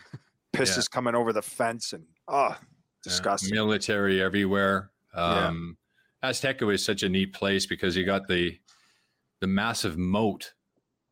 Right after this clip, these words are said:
Speaker 1: that goes around the entire thing. And then on the other side of that, if they manage to get through the moat,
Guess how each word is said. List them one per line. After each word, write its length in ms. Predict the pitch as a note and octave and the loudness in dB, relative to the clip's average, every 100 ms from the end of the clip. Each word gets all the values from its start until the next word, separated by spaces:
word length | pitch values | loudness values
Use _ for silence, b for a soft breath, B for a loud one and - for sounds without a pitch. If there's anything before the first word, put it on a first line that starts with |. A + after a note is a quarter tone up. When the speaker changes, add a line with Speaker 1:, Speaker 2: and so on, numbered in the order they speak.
| _ - | _ -12
Speaker 1:
that 100 | F2+ | -2
goes 220 | G2 F2+ | 0 2
around 280 | F#2 F#2 F2+ | 0 0 2
the 60 | F2 | 0
entire 400 | E2+ G2 F2+ E2+ | 0 0 0 0
thing. 300 | B2+ B2 F#2 | -2 0 0
And 80 | |
then 120 | F#2 F#2+ | 0 2
on 120 | F#2+ | 2
the 80 | F#2+ | 2
other 140 | F2 | 0
side 300 | - G#2 F2+ | 0 0 0
of 40 | F2+ | 0
that, 200 | F2 F2 | 0 -2
if 100 | - | -4
they 220 | F2 E2 - | -4 -4 -4
manage 320 | G2 F#2 - | -2 -2 -2
to 100 | D#2+ | -4
get 200 | E2+ E2 | -4 -6
through 260 | - F2+ E2+ | -6 -4 -2
the 60 | D#2+ | -2
moat, 480 | F2 G2+ E2 - | 0 -2 -4 -12